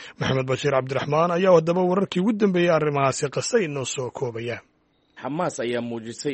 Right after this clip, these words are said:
Speaker 2: in laga yaabo in ay kordhiso heshiiska, halka ra'iisul wasaaraha Israa'iil Benjamin Netanyahu uu Axaddii ku celiyey in Israa'iil ay soo dhoweynayso in la kordhiyo xabad joojinta, taasi oo ku jiri karta in haddii Xamaas ay sii dayso toban qof oo dheeri ah,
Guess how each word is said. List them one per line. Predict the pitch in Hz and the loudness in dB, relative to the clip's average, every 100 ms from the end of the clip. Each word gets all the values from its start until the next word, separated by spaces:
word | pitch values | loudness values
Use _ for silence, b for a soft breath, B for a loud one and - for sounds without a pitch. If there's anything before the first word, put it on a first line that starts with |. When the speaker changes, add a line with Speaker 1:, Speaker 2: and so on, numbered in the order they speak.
| 156 | -4
Speaker 2:
in | 147 | -4
laga | 135 | 0
yaabo | 151 117 95 95 - | 4 4 4 0 -2
in | 147 127 | -4 -2
ay | 117 | -4
kordhiso | - 110 113 - 139 | -6 -8 -6 -6 -6
heshiiska, | 123 - 139 - - - | -6 -6 -6 -6 -12 -6
halka | 120 - 110 | -6 -4 -4
ra'iisul | 107 98 110 110 | -4 -4 -8 -8
wasaaraha | 98 117 139 123 | -4 -2 0 -2
Israa'iil | 101 113 107 127 139 | -4 -2 0 0 0
Benjamin | 113 104 101 123 139 | -2 -6 -4 -2 0
Netanyahu | 123 - 120 127 139 135 143 - b b 160 | -2 -4 -2 2 2 2 -4 -6 b b 0
uu | 160 | 2
Axaddii | 151 180 165 151 | 2 -2 -2 -4
ku | 156 | -2
celiyey | 120 101 92 - | -2 -2 -4 -6
in | 113 107 | -8 -8
Israa'iil | 107 113 - 147 | -2 -2 0 0
ay | 117 123 | 2 -2
soo | 113 147 156 | -2 -2 0
dhoweynayso | 143 151 151 107 - 90 - B B - | 2 2 0 -2 -4 -8 -8 B B -2
in | 202 | 2
la | 160 | 2
kordhiyo | - 117 117 143 | 0 -4 -2 -2
xabad | - 107 98 | -2 -8 -10
joojinta, | 98 113 101 151 - 110 78 b b b | -4 -4 -2 -6 -4 -4 -4 b b b
taasi | 135 135 - 175 | -2 -2 0 0
oo | 143 | 0
ku | - 160 | -2 -2
jiri | 127 110 | 0 -2
karta | 101 - - - | -4 -12 -10 -8
in | 113 | -8
haddii | 113 98 139 | -6 -2 -2
Xamaas | - 107 135 127 - | -2 -2 0 -2 -4
ay | 90 | -10
sii | - 147 | -8 -6
dayso | 127 120 113 143 | -2 -2 -2 -4
toban | - 104 139 127 | -4 -6 -4 -2
qof | 139 - | -2 -2
oo | 101 104 | -6 -2
dheeri | 139 143 139 | 0 2 4
ah, | 147 | 2